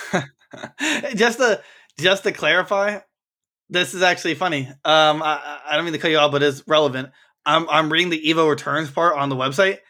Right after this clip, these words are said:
and it literally says online tournaments for Guilty Gear, P S four, P S five, Mortal Kombat, P S four, P S five. That's a third-party game. Street Fighter Five, P S four, P S five, P C.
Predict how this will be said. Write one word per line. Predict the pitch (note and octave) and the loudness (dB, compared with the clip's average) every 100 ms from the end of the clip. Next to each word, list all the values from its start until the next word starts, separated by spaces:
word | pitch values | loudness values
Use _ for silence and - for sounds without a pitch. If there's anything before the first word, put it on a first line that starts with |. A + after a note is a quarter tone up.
| _ _ | _ _
and | E3 | -2
it | F3 D3+ | 0 0
literally | C#3 D3+ F#3 A#3 A3+ | 0 2 2 0 -4
says | - D3 G3+ | 2 2 2
online | G#3 D#3 F3 G#3 | 0 0 2 0
tournaments | G3+ F3+ F3 | 0 -4 -4
for | D#3+ | -4
Guilty | A#2 E3+ E3+ F#3 | -2 -2 -2 -4
Gear, | C#3+ C3+ D3 _ | -2 -4 -6 _
P | - | -2
S | E3+ | -2
four, | F3 E3+ | 0 -4
P | E3+ | -2
S | E3+ | -2
five, | E3+ C3+ - _ _ _ _ | -2 -2 -4 _ _ _ _
Mortal | F#3+ G#3 | 0 0
Kombat, | G#3+ G3+ D#3+ A#2+ B2 _ _ | 2 0 0 -6 -12 _ _
P | G3 | 0
S | G#3 | 2
four, | F#3+ | 2
P | E3+ F3 | 0 -2
S | C#3+ | -2
five. | F3 C#3+ A#2+ - - | -2 -2 -4 -12 -4
That's | F#3+ | -2
a | B3+ | 0
third-party | A3+ A#3 G3 F#3+ | 0 2 2 0
game. | E3 C3+ - _ _ _ - | -2 -6 -10 _ _ _ -12
Street | - A3 | -4 -2
Fighter | A#3+ A3 | 2 2
Five, | G#3 A#3+ D3 A#2+ - _ _ _ _ _ _ | 2 0 0 -2 -14 _ _ _ _ _ _
P | G3+ | 0
S | G3 | 2
four, | G#3 G3 | 2 0
P | F#3 | 0
S | F3 | 0
five, | F3+ D#3 | 0 -2
P | D#3 | -6
C. | C#3 G3 C3+ - | -6 -4 -6 -12